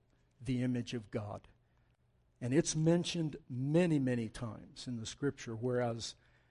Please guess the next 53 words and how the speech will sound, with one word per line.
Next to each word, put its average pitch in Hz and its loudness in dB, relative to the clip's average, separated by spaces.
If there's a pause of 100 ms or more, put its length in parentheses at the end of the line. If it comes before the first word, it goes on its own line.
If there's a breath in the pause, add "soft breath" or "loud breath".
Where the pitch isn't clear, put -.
(140)
this, 127 2
I'm 131 0
not 175 2
minimizing 123 2
the 117 -6
sin 139 -2
of 110 -6
homosexuality, 120 -4
but 117 -6
what 135 -4
I'm 147 0
saying 190 0
is 110 -6 (560 soft breath)
that 131 2
what - 0
Paul 214 6
is 120 0
saying 120 -2
is, 113 -6
"I'm 190 0
not 233 2
gonna 175 6
give 156 6
you 151 2
proof - 2
text - 2
so 165 2
that 131 -4
you 185 0
can 160 0
go 151 8
out 151 10
there 156 0
and 131 -2
start - -4
pointing 160 0
at - -4
people." 165 -2
No, 220 4
read 190 6
the 151 4
list. 151 2 (1040)
And 139 -2
then 185 6
you 262 12
tell 240 6
me 190 8
which 202 4
one 208 6
of 151 2
these 208 4
sins 156 2
you 254 6